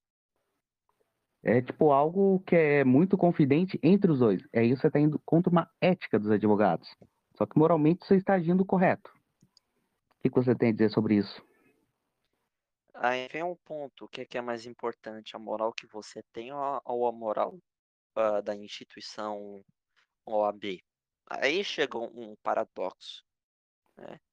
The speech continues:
Speaker 2: Se
Speaker 1: Aí
Speaker 2: você
Speaker 1: eu,
Speaker 2: começa a,
Speaker 1: aí o
Speaker 2: porque
Speaker 1: que eu comentei não é
Speaker 2: existe
Speaker 1: nem a moral da O A B, mas seria a ética, a ética
Speaker 2: a
Speaker 1: dos
Speaker 2: ética,
Speaker 1: advogados,
Speaker 2: a
Speaker 1: o
Speaker 2: ética
Speaker 1: código
Speaker 2: do
Speaker 1: de ética.
Speaker 2: Aí entra muito.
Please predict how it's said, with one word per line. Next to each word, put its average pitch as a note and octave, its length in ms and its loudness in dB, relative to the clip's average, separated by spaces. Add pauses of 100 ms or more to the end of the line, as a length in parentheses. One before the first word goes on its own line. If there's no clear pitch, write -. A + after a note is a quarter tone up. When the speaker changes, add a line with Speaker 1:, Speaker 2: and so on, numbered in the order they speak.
(380)
Speaker 2:
Se - 140 0
Speaker 1:
Aí D3 200 2
Speaker 2:
você E3 120 2
Speaker 1:
eu, - 20 2
Speaker 2:
começa F3 640 -2 (800)
a, B2+ 140 -4
Speaker 1:
aí D3 240 4
o F3+ 100 0
Speaker 2:
porque - 0 -
Speaker 1:
que - 120 0
eu G3 60 4
comentei F#3+ 420 2
não F#3+ 120 4
é F#3+ 60 4
Speaker 2:
existe - 0 -
Speaker 1:
nem F#3+ 300 4
a A#3+ 60 4
moral G#3+ 460 4
da G#3 100 2
O G#3 60 6
A G3 40 4
B, C3+ 300 4
mas A2+ 340 2
seria D3 260 4
a C#3 80 4
ética, C3+ 640 0 (180)
a G2 180 2
ética B2+ 520 2
Speaker 2:
a - 0 -
Speaker 1:
dos B2 240 2
Speaker 2:
ética, - 0 -
Speaker 1:
advogados, A2+ 880 2 (220)
Speaker 2:
a G#2+ 140 -6
Speaker 1:
o G2 100 2
Speaker 2:
ética - 0 -
Speaker 1:
código B2 380 2
Speaker 2:
do - 0 -
Speaker 1:
de A#2+ 160 4
ética. A2 540 0 (1300)
Speaker 2:
Aí C#3+ 300 4
entra D#3 360 -8
muito. A2+ 680 -20